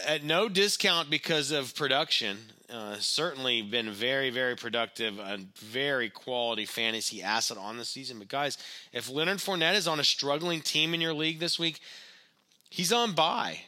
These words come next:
He's on bye. And if there's a team struggling that's in a must-win situation, like we said right now,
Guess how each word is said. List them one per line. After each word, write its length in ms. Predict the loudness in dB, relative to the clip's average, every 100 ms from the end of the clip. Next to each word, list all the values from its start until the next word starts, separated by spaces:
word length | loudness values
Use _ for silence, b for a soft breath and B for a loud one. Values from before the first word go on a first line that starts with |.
| _
He's 240 | -4 0
on 180 | 2 2
bye. 360 | 2 2 2 0 0
And 100 | 0
if 180 | -2
there's 220 | -2 -2 -2
a 60 |
team 240 | 0 0 2
struggling 480 | 2 0 0 -2
that's 180 | -2 -2
in 80 | -2
a 100 | -2
must-win 800 | 0 0 2 0 -2 -8 -6 -2
situation, 500 | 0 0 0 0 0
like 160 | -2
we 60 | 0
said 200 | -2 0
right 180 | 0 0
now, 320 | 2 2 -2